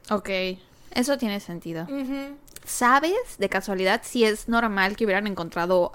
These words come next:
Speaker 1: esa cantidad de agua abajo? O sea,
Speaker 2: Sí.
Speaker 1: porque si es normal, o sea, en otros barcos se hubiera
Speaker 2: Te digo,
Speaker 1: encontrado sin
Speaker 2: es que
Speaker 1: señal de que eso significara que se podía
Speaker 2: era
Speaker 1: hundir.
Speaker 2: un, era un metro. Y como lo dije en el momento de que, que surgió este dato,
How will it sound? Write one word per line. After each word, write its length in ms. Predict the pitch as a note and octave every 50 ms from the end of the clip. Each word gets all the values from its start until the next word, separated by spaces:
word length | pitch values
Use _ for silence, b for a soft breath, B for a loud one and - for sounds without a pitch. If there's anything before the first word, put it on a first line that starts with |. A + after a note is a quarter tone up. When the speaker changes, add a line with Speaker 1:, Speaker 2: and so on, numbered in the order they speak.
| - -
Speaker 1:
esa 380 | - F3 E3+ - - F#3+ F#3
cantidad 340 | F#3 - F#3+ F#3+ F3 E3 D#3
de 120 | - E3+ E3
agua 220 | E3 E3 F3+ E3+
abajo? 380 | D#3 C3+ C#3 - - C#4+ A#4+ - b b b b b b b b b b b b b b b b b b b - - -
O 80 | -
sea, 100 | G3+ A3+
Speaker 2:
Sí. 60 | G#3
Speaker 1:
porque 260 | G#3+ G3 G#3 - F#3+ -
si 160 | - - - B3+
es 80 | B3+ B3
normal, 320 | C#4 C#4 C#4+ C#4+ C4 A3+
o 60 | G3+
sea, 100 | G3+ A3+
en 80 | G#3+ G#3+
otros 240 | A3 - A#3+ B3 A#3+
barcos 340 | A#3 A3+ A3 - G#3+ G#3+ -
se 80 | -
hubiera 160 | G3 F#3+ F#3+ G3+
Speaker 2:
Te 60 | B3
digo, 60 | C4+ C#4+
Speaker 1:
encontrado 360 | C#4+ D#4+ G#3 G#3 G#3 G#3 A#3+
sin 160 | - - -
Speaker 2:
es 100 | - -
que 80 | G#3 F#3+
Speaker 1:
señal 300 | F#3 F#3 F#3 F#3 F#3 F#3
de 100 | F#3+ F#3+
que 400 | - F#3+ F#3 E3+ D3 - - - -
eso 160 | F3+ - F#3+
significara 440 | - F#3+ F#3+ F#3+ F3 F3+ F3 E3+ D3
que 80 | C#3+ F3+
se 140 | - - -
podía 220 | - F3 E3 C4
Speaker 2:
era 120 | C4+ C#4 C#4+
Speaker 1:
hundir. 160 | D4 - A#4+
Speaker 2:
un, 60 | - - -
era 220 | B3+ C4+ C4+ C#4+ D#4
un 120 | D#4+ D#4+ D4
metro. 400 | C#4 B3+ B3 - A#3+ G3 F#3+ - - - - _ -
Y 560 | C4+ C4 C4 C4 C4 C4 C4 C4 C4 C4 B3+
como 260 | - B3 B3 B3 B3 A#3+
lo 140 | B3 A#3+
dije 460 | A#3 B3+ D4 D4 - E4+ E4+ E4 - - -
en 180 | - A#3+ A#3 A#3
el 140 | A#3+ A#3 A3+
momento 340 | A3+ A3 A3 A3 A#3 C4+
de 160 | C4+ C4 A#3 A#3+
que, 400 | - G3+ F#3+ F#3+ F#3 F#3 F#3+ -
que 120 | - G3
surgió 540 | F#3+ - G#3 G3 G3+ G3 - A#3+ A3+ A3 G#3+
este 240 | A3 A3 - - B3
dato, 460 | B3 C4 B3+ B3 B3 A3 G#3+ C#4 F#4+